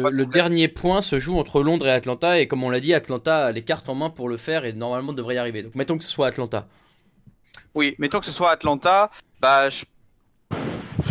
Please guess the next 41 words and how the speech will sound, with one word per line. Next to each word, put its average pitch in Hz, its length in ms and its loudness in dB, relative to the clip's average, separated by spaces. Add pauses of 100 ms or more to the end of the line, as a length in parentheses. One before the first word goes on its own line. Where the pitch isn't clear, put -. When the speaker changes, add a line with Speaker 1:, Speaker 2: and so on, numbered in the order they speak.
(320)
Speaker 1:
je - 60 6
sais 120 100 4
pas, 175 180 4
c'est 165 100 -6
juste 190 120 -6
que 196 120 0
Atlanta, 175 420 2
en 220 60 2
fait, 208 300 -2
euh, 131 480 -4 (160)
euh, 139 180 0
en, 156 200 0 (160)
le 151 200 -4
truc, 214 180 -8
c'est 160 160 -4
que, 147 120 -2
ouais, 127 320 2
Atlanta, 170 440 2
ils 147 180 -2
ont, 135 300 -2 (140)
ils 139 140 -8
seront 160 260 -2
là 165 140 2
sans 165 200 -2
aucune 170 280 -4
pression 160 560 -4
s'ils - 220 -8
sont 135 160 0
en, 117 280 6
en 117 60 2
top 131 180 -2
six. - 320 -4 (400)
Personne 165 340 0
les 139 220 0
a, 131 120 4
les 120 180 -4
avait 120 100 2
prévus, 127 520 -8
euh, 110 120 0
aussi 123 340 -6
haut. 135 160 -4